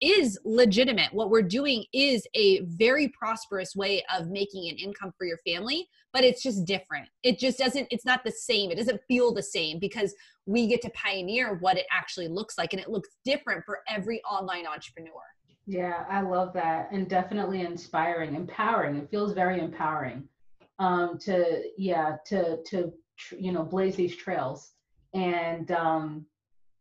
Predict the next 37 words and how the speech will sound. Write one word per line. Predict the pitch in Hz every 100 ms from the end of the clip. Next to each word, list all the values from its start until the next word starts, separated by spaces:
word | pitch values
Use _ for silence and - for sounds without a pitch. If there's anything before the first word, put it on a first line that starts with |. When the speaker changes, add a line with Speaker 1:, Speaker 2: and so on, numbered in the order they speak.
| _
Speaker 2:
and, | 196 180 180
and | 190 185 185
despite, | 196 - - 202 196
yeah, | 220 226 180
what | 185
it | 185
looks | 190 190
like | 180 180
to | 180
everybody | 175 175 175 165
else, | 160 160 185
what, | 247 254
what | 226 294
is | 311 -
online? | 185 202 202 175 185 196 165
What | 180 202
does | 202
that | 180
mean? | 175
That's | 175 180 -
so | 196
funny. | 202 190 170 170 349 359
<laughs> | 262
Despite | 247 285 - 330 330 349 339 -
what | 285 - -
it | 262 254
looks | 208 240 240 -
like | 202 185 180 - - - -
to |
everyone | 208 220 214 220
else, | 220 220
like, | 202 202
not | 208 196
giving | 214 202
into | 208 202 208
the | 202
pressure | - 214 208 175 147 139